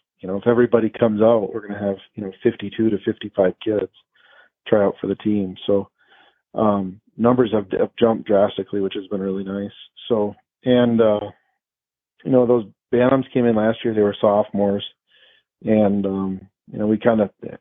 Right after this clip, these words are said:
you know, uh, the coaching staff, we had said, "It's gonna take a solid month, maybe two months, just to get them comfortable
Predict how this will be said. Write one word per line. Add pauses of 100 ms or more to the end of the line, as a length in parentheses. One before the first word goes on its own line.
(120)
you
know,
uh,
the
coaching
staff,
we
had
said, (640)
"It's
gonna
take
a
solid
month,
maybe
two
months, (120)
just (260)
to
get
them
comfortable